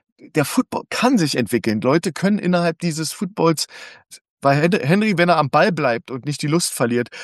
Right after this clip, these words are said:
wird man sicherlich ein sehr, sehr guter deutscher Football-Coach sein. Wo es ihn hin, hintreibt, ist auch viel Schicksal, viel Glück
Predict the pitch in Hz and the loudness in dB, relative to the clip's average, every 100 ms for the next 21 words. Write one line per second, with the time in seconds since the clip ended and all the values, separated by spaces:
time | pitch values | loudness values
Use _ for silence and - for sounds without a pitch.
0 | - 104 131 196 196 156 180 - 165 151 | -16 -2 0 2 2 2 2 0 0 -4
1 | 156 123 170 156 151 131 147 143 127 131 | -6 -2 0 0 -2 -2 -2 0 0 -2
2 | 131 - 135 120 120 - - - 76 90 | -4 -6 -6 -6 -6 -6 -6 -4 -4 -2
3 | 127 143 151 139 175 - 151 170 156 - | 0 0 2 2 2 0 0 2 0 -10
4 | - _ - 147 151 - 143 147 - 135 | -20 _ 0 0 0 -4 -4 -4 0 0
5 | - 180 - 170 160 - 113 156 175 | 2 0 2 0 0 0 0 2 0